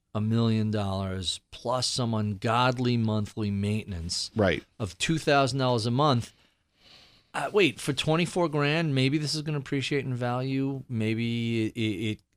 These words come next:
Speaker 1: outpaces inflation. Maybe
Speaker 2: Yeah.
Speaker 1: it doesn't. Aren't I better off not having a pied-à-terre, staying in whatever hotel I want for a long weekend,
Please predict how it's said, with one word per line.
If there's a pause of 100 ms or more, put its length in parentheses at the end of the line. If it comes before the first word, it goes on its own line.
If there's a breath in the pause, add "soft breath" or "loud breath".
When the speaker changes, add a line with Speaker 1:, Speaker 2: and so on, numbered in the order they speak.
(160)
Speaker 1:
outpaces
inflation.
Maybe
Speaker 2:
Yeah. (300 loud breath)
Speaker 1:
it
doesn't. (340 soft breath)
Aren't
I
better
off
not
having
a
pied-à-terre,
staying
in
whatever
hotel
I
want
for
a
long
weekend,